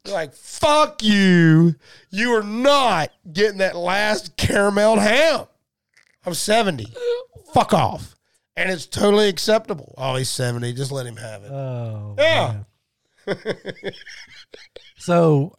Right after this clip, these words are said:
Speaker 2: uh, let me ask you this.
Speaker 1: Okay.
Speaker 2: You got the A B situation.
Speaker 1: Yeah.
Speaker 2: All right. Now, now,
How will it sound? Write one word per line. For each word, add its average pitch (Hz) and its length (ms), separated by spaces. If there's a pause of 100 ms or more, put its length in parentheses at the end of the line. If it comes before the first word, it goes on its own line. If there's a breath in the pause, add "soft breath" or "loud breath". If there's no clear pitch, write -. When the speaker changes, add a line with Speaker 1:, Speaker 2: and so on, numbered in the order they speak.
(100)
Speaker 2:
uh, 165 220 (200)
let 165 160
me 175 80
ask 160 220
you 156 100
this. 143 420 (220)
Speaker 1:
Okay. 160 340 (1600)
Speaker 2:
You 139 160
got 139 440
the 151 200
A 151 140
B 151 200
situation. 117 800 (720)
Speaker 1:
Yeah. 262 380 (440)
Speaker 2:
All 139 60
right. 131 280
Now, 147 480
now, 135 420